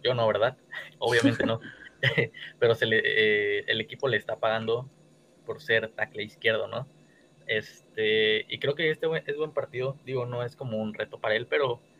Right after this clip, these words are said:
para demostrar que de verdad es un tackle, eh, que puede jugar y que puede estar también en otra, en el otro lado de la línea, ¿no? Aunque exclusivamente se le pagó para estar en el lado izquierdo,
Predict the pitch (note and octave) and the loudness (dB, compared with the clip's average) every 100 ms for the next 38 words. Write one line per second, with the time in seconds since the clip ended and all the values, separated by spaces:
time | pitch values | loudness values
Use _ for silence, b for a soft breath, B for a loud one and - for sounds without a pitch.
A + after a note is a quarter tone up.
0 | B - _ B2 B2 B2+ B2 - D3 D#3 | B -20 _ 2 2 2 -4 -2 0 4
1 | C#3 B2+ C3+ C3 - C3 B2+ - A2+ - | 4 2 0 -2 -6 -8 -10 -6 -6 -4
2 | A#2+ B2+ B2+ _ _ A#2 A2 G#2+ G#2+ G#2+ | -4 -6 -10 _ _ -10 -6 -6 -6 -10
3 | - - _ _ _ _ - - A#2 A#2 | -14 -20 _ _ _ _ -20 -4 -4 -4
4 | A#2+ G#2+ G#2+ A2+ - - G#2 G#2 G#2+ G#2+ | 0 0 0 -4 -16 -10 -4 -4 -6 -10
5 | A2 G#2+ G#2+ G#2+ G#2+ - A2+ - - B | -12 -10 -10 -14 -16 -12 -10 -10 -14 B
6 | B B - A2+ A#2+ C3+ B2 B2 A#2+ A2 | B B -8 -4 -2 0 4 4 4 0
7 | A#2+ A2+ G#2 B2+ C3+ A2+ A#2 A2 - G#2+ | -2 -6 -8 -8 -6 -6 -6 -8 -8 -4
8 | A#2+ A#2 A#2 A#2 A#2 G#2+ G#2+ G#2+ A2 G#2 | -2 -2 -4 -6 -10 -6 -4 -2 -2 -4
9 | - A2+ G#2 A2 G#2+ - A2+ A#2 C#3 | -2 -2 0 0 0 -4 -2 0 -2